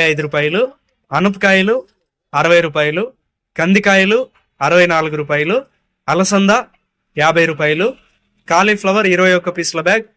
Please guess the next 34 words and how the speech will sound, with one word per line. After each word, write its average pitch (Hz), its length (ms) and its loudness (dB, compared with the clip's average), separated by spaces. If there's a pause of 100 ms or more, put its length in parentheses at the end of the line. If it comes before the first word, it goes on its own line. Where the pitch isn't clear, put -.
(120)
మూడు 175 200 0
వందల 170 220 -2
యాభై 151 340 0
రూపాయలు, 143 340 -4 (640)
దోసకాయలు 202 560 2 (100)
ముప్పై 190 300 0
ఐదు 170 160 -4
కేజీల 156 320 -6
బ్యాగ్ 208 160 -2 (220)
ఐదు 165 180 -2
వందల 165 220 -2 (120)
ఎనభై 160 260 -2
రూపాయలు, 147 340 -4 (560)
క్యాబేజ్ 190 500 0
ముప్పై 165 300 0
ఐదు 170 160 -4
కేజీల 156 320 -4
బ్యాగ్ 202 180 -2 (300)
మూడు 170 180 0
వందల 156 300 -2
రూపాయలు, 151 340 -2 (800)
బంగాళదుంప 185 680 0 (200)
నలభై 175 340 0
ఏడు 170 180 -2
కేజీల 147 320 -6
బ్యాగ్ 208 140 -4 (440)
వెయ్యి 180 240 2
రెండు 170 220 -2
వందల 165 220 -6
యాభై 151 360 -2
రూపాయలు, 143 340 -4 (400)
నాటి 185 300 -2
కొత్తిమీరి 185 520 -2 (160)
కట్ట 160 220 -4